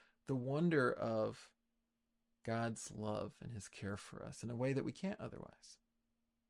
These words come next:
We come at things looking at how we can make it work for us. And so even when we're giving, we might think, "Well, I'm doing a really, I'm, I'm, s-,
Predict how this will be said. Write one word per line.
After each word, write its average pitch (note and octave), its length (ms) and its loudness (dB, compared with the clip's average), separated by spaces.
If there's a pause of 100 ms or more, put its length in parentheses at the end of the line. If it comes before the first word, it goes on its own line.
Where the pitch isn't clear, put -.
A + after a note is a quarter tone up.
(2000)
We E3 60 -6
come A#3 240 0
at F#3 140 -2
things C3+ 500 0
looking C#3+ 320 0
at B2 80 0
how C#3 220 -2
we C#3+ 120 2
can A#2 200 -2
make A#2+ 180 -2
it - 140 -4
work A#2+ 240 -4
for - 260 -8
us. - 300 -2
And A2+ 120 0
so B2 520 6
even D#3+ 320 2
when C#3 160 2
we're A#2+ 240 0 (180)
giving, B2 540 2 (720)
we A#2 100 -4
might A#2+ 180 0
think, A2+ 220 -6
"Well, B2+ 80 -4
I'm A#2+ 140 -2
doing A#2+ 200 0
a G#2+ 60 0
really, A#2 420 -2 (140)
I'm, - 180 -8
I'm, G2 100 -4
s-, - 280 -10